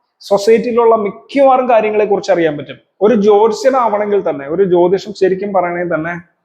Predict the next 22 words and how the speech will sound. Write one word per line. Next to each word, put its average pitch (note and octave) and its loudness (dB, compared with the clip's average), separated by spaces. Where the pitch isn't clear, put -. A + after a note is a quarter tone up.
ജ്യോത്സ്യൻ A#3 4
എല്ലാ D4 0
മേഖലയും C4+ 0
അറിഞ്ഞിരിക്കണം. G3+ -8
കാര്യം E3+ 0
ജ്യോത്സ്യന്റെ F#3 2
അടുത്ത് A#3 2
ആൾക്കാർ A3 2
വന്ന് A#3 -2
ചോദിക്കുന്നത് A3 0
ചിലപ്പോൾ G#3 -2
മെഡിക്കൽ F3+ 0
അസ്ട്രോളജി G3+ 0
ആയിരിക്കും, E3+ -2
ചിലപ്പോൾ F#3 2
ബിസിനസ് F#3+ 0
അസ്ട്രോളജി F#3+ 0
ആയിരിക്കും, E3 -2
ചിലപ്പോൾ E3+ -4
ഫിനാൻഷ്യൽ F3 -2
അസ്ട്രോളജി F#3+ 2
ആയിരിക്കും, D#3+ 0